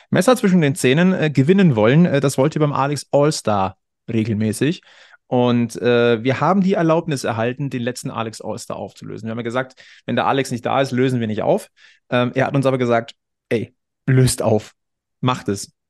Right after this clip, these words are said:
wir dürfen's.“ Und deswegen, er hatte diesmal zwei Wochen Zeit zu lösen. Hier waren, hieß es nochmal die, äh, drei Hinweise.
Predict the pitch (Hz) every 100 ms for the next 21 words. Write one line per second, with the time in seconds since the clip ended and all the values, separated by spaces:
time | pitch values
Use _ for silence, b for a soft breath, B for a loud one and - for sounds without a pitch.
0 | _ - 117 123 120 98 - _ _ _
1 | _ - 117 113 107 123 131 127 117 110
2 | B B B 131 131 135 135 123 - 160
3 | 180 170 143 160 160 127 156 208 233 -
4 | _ _ _ 127 120 123 123 123 - 120
5 | 123 120 117 110 113 - 110 - 120 139
6 | 165 - - - 156 156 151 151 151